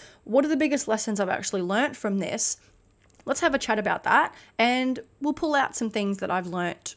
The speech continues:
in the process because, honestly, they are massive. They are big things, and they have taught me, oh, so much. Like, the human I am from doing this thing is massive." So I wanted to kind of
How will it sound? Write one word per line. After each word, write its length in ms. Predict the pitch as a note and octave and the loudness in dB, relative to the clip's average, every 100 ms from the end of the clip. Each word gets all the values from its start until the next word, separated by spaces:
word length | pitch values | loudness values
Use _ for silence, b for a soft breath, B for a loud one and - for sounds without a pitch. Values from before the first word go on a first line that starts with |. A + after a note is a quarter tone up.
| _ | _
in 140 | G3+ F#3 | -2 -2
the 80 | |
process 440 | F3+ E3+ - - - | -2 -4 -2 -4 -4
because, 480 | G3 G3 G3+ F#3+ - | -4 0 0 0 0
honestly, 500 | G#3+ G#3 G3+ A3 E4 B B B | 0 0 0 0 -2 B B B
they 200 | G3 G#3 | 2 4
are 80 | G3+ | 4
massive. 480 | G3 C#3+ - - F3 | 0 -2 -2 -4 -2
They 140 | F#3+ | 2
are 60 | G3+ | 2
big 260 | F#3+ F3+ | 2 -2
things, 340 | - C#4 A#3+ A#3+ | -4 -4 -4 -2
and 140 | G3+ | -4
they 80 | F3+ | -2
have 160 | G3 F#3+ | -4 -6
taught 340 | - F#3+ - | -6 -6 -4
me, 300 | F#3 F3+ F#3+ B B B - | -6 -6 -8 B B B 2
oh, 240 | G3 B2+ - _ | 4 4 -4 _
so 380 | - - - F#3 | 0 2 4 2
much. 240 | A2+ - | 0 -4
Like, 120 | F#3+ G3 | -6 -6
the 60 | |
human 320 | F#3 A3+ C4 | -2 0 2
I 100 | D4+ | 2
am 280 | D4 G#3 G3+ | 0 -2 -2
from 180 | G3 G3 | -4 -2
doing 300 | F#3+ F3+ F3 | 0 0 -2
this 180 | E3+ - | -4 -4
thing 380 | E3+ B2+ C4 F4+ B B B - | -4 -4 -4 -6 B B B 0
is 220 | G#3 F#3 | 2 2
massive." 440 | F#3+ F3 - - | 0 0 0 -2
So 120 | - A3 | 2 2
I 20 | |
wanted 260 | A#3 D4+ | 2 0
to 60 | F#4 | -2
kind 280 | - B3 A#3 | -2 0 2
of 200 | A3 | 2